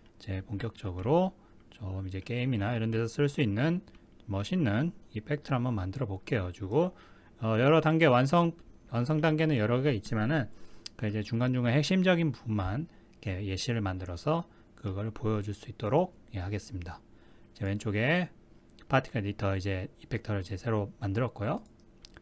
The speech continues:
그 다음에, 어, 오브젝트에서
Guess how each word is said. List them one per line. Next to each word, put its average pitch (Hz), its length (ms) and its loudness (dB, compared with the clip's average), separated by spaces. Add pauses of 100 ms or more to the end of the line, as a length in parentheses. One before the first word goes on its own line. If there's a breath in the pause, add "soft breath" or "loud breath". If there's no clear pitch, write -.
(120)
그 - 80 -16
다음에, 120 420 -2 (1300)
어, 92 320 -6
오브젝트에서 98 800 -4